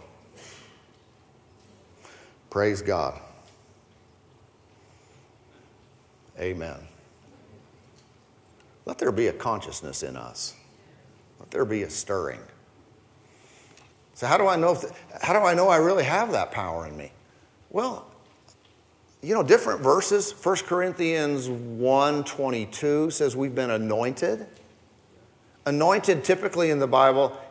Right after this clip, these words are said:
it's a verb. It means you're something, there's only one time in First John two what seems to be a noun, and then it's just talking about the Spirit on us. But you've been anointed with power, anointed with,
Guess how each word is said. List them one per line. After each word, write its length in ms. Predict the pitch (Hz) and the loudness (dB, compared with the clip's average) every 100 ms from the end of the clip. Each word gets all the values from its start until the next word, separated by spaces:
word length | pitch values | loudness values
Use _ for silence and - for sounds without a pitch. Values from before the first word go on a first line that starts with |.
| - | -6
it's 140 | 131 | -2
a 80 | 120 | -2
verb. 400 | 107 113 151 180 - - - - _ _ _ _ _ _ - | 2 4 4 2 -12 -20 -20 -20 _ _ _ _ _ _ -12
It 120 | 127 | -4
means 260 | 127 123 117 | -2 -2 0
you're 380 | 139 123 117 - - - - | 4 4 2 -10 -20 -20 -6
something, 500 | - 139 127 120 98 - - | -4 -2 -4 -4 -6 -10 -8
there's 120 | 131 | 2
only 180 | 170 127 | 4 4
one 200 | 131 135 | 4 2
time 440 | 135 135 135 135 - | 2 2 2 -2 -8
in 220 | 123 113 107 - - | -10 -10 -10 -20 -20
First 240 | - 135 | -2 -2
John 240 | - 127 107 | 0 -2 -2
two 220 | - 139 | -2 0
what 140 | 131 - | 0 0
seems 240 | 135 113 | -4 -4
to 60 | 113 | -4
be 120 | 110 | -4
a 60 | |
noun, 360 | 98 104 113 165 - - - _ _ _ _ _ - | -2 -4 -4 -6 -12 -20 -20 _ _ _ _ _ -12
and 100 | 120 | -8
then 60 | 117 | -6
it's 100 | 104 | -6
just 160 | 117 | 0
talking 220 | 127 113 | 0 0
about 180 | 113 107 | 0 0
the 40 | - | 0
Spirit 380 | - 120 127 | -2 0 2
on 160 | 143 151 | 2 0
us. 280 | - - - - _ _ _ - - - _ | -4 -8 -16 -20 _ _ _ -20 -20 -20 _
But 120 | 131 139 | -4 -2
you've 140 | 123 | 0
been 120 | 127 | 0
anointed 680 | 107 104 107 120 - 165 131 | 0 -2 -2 -2 -2 -4 -2
with 220 | 135 - | -2 -4
power, 480 | - 104 117 147 185 - - - - - _ - - - - _ _ _ _ 117 | -4 0 2 2 -2 -12 -20 -20 -20 -20 _ -20 -20 -20 -20 _ _ _ _ -10
anointed 580 | 113 113 123 127 160 | -4 -2 -2 -2 -4
with, 220 | 147 127 | -2 -4